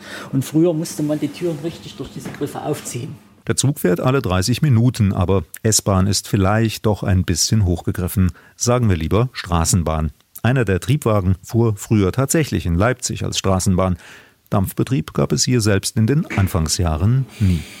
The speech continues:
Speaker 1: Wir fahren mit sechshundert Volt Gleichspannung schon von Anfang an. Es gab früher mal eine kleine Dampflok, da haben sie ein paar Güterwagen mir hin, hin und her gefahren, war aber nicht die Regel gewesen. In den sechziger Jahren hat man mal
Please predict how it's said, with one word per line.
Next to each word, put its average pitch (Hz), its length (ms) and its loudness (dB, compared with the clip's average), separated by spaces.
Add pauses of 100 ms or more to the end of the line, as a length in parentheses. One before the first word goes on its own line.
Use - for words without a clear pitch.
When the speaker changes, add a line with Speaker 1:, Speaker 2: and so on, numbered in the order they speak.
(400)
Speaker 1:
Wir 156 160 0
fahren 165 280 -2
mit 160 120 -4
sechshundert 165 560 0
Volt 151 200 0
Gleichspannung 165 720 0 (260)
schon 147 180 0
von 139 140 -2
Anfang 147 380 0
an. 156 260 0 (580)
Es - 240 0
gab 220 300 0
früher 240 340 0
mal 208 320 0
eine 185 240 -2
kleine 196 340 0
Dampflok, 190 500 0
da 165 120 0
haben 180 120 0
sie - 100 0
ein 165 60 0
paar 160 100 2
Güterwagen 175 600 0
mir 185 260 2
hin, 170 300 0
hin 175 220 -2
und 156 40 0
her 185 200 0
gefahren, 180 400 0 (220)
war 147 120 0
aber 170 200 0
nicht 170 260 -2
die 165 60 2
Regel 220 280 2
gewesen. 196 540 0 (680)
In 160 60 0
den 147 140 2
sechziger 160 540 0
Jahren 220 800 2
hat 175 180 -2
man 180 320 2
mal 175 460 0